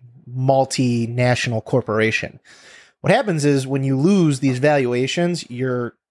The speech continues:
credit rating with these banks drops. And obviously you can't leverage that for things like inventory on consignment because most people don't know Target doesn't just buy this inventory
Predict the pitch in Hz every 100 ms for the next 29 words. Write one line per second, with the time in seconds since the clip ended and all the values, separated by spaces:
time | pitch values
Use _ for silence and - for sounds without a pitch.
0 | _ - 185 170 - 127 120 120 117 117
1 | 113 - 160 110 - - - - _ _
2 | _ 120 127 104 - - - _ _ _
3 | _ _ _ _ _ _ - 143 131 127
4 | 123 - 147 151 143 - 147 143 170 135
5 | 127 151 139 127 127 123 120 - 127 139
6 | 135 127 110 110 - - _ - 143 135
7 | 139 131 151 139 135 135 131 131 - 135
8 | - 131 131 127 127 127 - 139 131 131
9 | 123 - - - _ 127 120 170 165 170
10 | 185 180 151 143 156 165 202 170 185 175
11 | 151 151 147 120 139 147 151 143 - 139
12 | 139 151 147 165 156 160 165